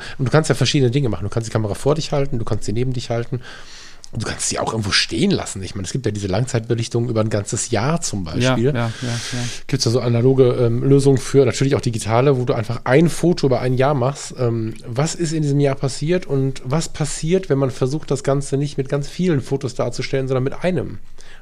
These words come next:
Speaker 1: Was wird
Speaker 2: Mhm.
Speaker 1: aus der Welt, wenn sie eine Minute oder zwei oder drei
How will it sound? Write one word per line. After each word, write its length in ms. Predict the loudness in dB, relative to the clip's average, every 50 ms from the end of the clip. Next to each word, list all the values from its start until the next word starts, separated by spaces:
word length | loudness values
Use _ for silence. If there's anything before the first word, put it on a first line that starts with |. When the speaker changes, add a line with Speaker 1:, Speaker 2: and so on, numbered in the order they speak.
| -8 -6
Speaker 1:
Was 140 | -4 0 4 4
wird 120 | 4 4
Speaker 2:
Mhm. 60 | 4 2
Speaker 1:
aus 100 | 0 2
der 180 | 2 2 4
Welt, 300 | 4 4 4 4 4 2
wenn 140 | 2 2 2
sie 80 | 4 4
eine 80 | 4
Minute 560 | 4 4 4 4 2 2 2 2 0 0 0
oder 240 | 0 0 0 0 -2
zwei 360 | -2 -2 0 2 2 2 2 2
oder 180 | 0 -2 -2
drei 520 | -2 -2 -2 0 0 2 2 4 4 2